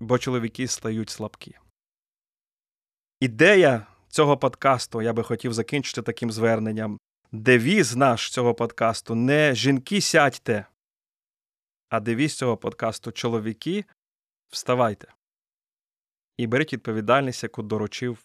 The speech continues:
вам Бог, використовуючи, залучаючи силу жінок. Дякую вам.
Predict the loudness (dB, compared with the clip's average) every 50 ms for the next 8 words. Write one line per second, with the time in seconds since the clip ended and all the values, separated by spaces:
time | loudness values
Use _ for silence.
0 | _ -10 -8 -8 -6 -8 -8 -4 -2 -2 -2 -2 -4 -8 -20 _ _ _ _ -16
1 | -8 -6 -4 -4 -4 -4 -4 -4 -4 -4 -2 0 0 2 0 0 -2 -4 -6 -8
2 | -10 -12 _ _ -14 -6 -2 0 0 0 0 -4 -6 -4 -2 -2 0 0 -2 -4
3 | -6 -8 -10 -12 -14 _ _ _ _ _ _ -14 -12 -8 -6 -4 -4 -4 -6 -8
4 | -12 _ _ _ _ _ _ _ _ _ _ _ -12 -10 -10 -10 -10 -14 -20 _
5 | _ _ _ _ _ _ _ _ _ _ _ _ _ _ _ _ _ _ _ -10
6 | -10 -10 -10 -12 -14 -14 -14